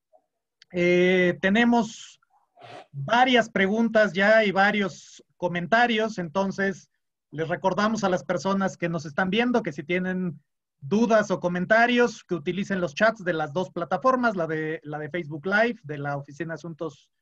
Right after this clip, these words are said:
Internacionales, y el chat del sem unam Costa Rica también, para poder, eh, hacérselas a nuestros,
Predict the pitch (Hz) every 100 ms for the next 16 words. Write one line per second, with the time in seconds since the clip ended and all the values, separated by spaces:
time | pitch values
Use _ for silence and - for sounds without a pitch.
0 | _ _ _ 151 156 170 170 165 196 226
1 | 254 254 254 - - - 208 226 233 240
2 | - - 180 175 170 170 165 160 - 220
3 | 226 165 175 165 160 156 147 _ _ -
4 | 202 208 214 226 185 185 190 190 170 170
5 | 180 180 175 165 175 226 240 240 _ _
6 | _ _ _ _ - 208 208 214 214 180
7 | 175 190 202 190 - - 165 156 151 147
8 | 143 135 113 _ _ - 160 202 214 202
9 | 175 156 156 156 147 156 147 - -